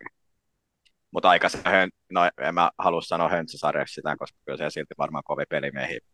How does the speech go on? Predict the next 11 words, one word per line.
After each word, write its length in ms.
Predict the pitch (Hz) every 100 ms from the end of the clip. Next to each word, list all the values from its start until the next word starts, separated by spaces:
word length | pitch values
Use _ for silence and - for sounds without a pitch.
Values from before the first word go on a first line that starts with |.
| -
tulee 160 | 53 -
pelaamaan, 240 | 53 55
mut 120 | 60 -
kyllähän 200 | 64 -
se 60 | -
taso 200 | 71 -
tippuu 420 | 64 - - -
sen 160 | -
niinku 220 | 58 - - - _ _ _ _
sarjajärjestelmän 760 | - 65 - - - - -
uudistuksen 540 | - - - - -